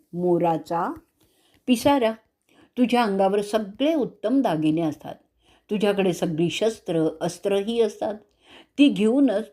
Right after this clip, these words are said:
तू तुझ्या भक्तांना दर्शन देतही असतेस.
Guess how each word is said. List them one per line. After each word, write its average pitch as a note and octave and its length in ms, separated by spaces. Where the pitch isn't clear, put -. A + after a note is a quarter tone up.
तू C4 120
तुझ्या G3+ 320
भक्तांना F3 540
दर्शन F3 480
देतही E3 520
असतेस. G3 360